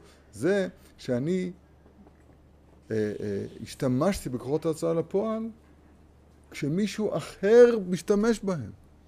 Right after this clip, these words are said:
לא יהיה בך אל זר, נכנס אל זר לתוכי,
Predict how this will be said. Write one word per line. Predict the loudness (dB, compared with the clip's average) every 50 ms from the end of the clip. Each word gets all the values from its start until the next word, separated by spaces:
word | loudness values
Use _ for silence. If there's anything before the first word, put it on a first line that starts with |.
| -20 -20 -20 -20 -20 -20 -20 -20 -20 -8 2
לא | 8 10 10
יהיה | 12 12 10
בך | 10 8 6 4 2
אל | 0 0 2 4 4 2 4
זר, | 4 2 2 2 6
נכנס | 8 10 12 12 10 8 6 2 -2 -6 -8 -6 -2 0
אל | 2 2 2
זר | 0 -2 -2 -2 0 0 0 0
לתוכי, | -2 -6 -8 -10 -14 -16 -16 -16 -16 -14 -14 -14 -14